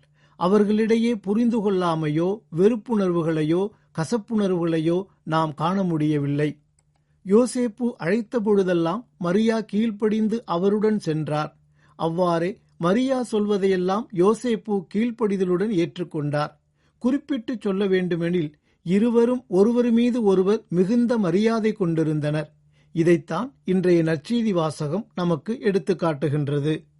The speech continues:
அதே வேளையில் இயேசு ஆண்டவரும் தனது பொதுவாழ்வு பணியை தொடங்கும் வரையிலும்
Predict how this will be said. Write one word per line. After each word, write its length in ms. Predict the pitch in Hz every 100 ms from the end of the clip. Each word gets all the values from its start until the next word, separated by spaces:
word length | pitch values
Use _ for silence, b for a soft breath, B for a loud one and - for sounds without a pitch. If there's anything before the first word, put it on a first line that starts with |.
| _ _ _ _ _
அதே 360 | - 170 180 170
வேளையில் 500 | 160 160 160 240 - _ -
இயேசு 400 | 202 262 - 262
ஆண்டவரும் 580 | 185 175 165 160 151 - _ -
தனது 340 | 220 214 202
பொதுவாழ்வு 640 | 214 226 285 277 254 233
பணியை 420 | 202 214 214 202 160
தொடங்கும் 440 | 180 196 226 214
வரையிலும் 560 | 175 170 165 160 170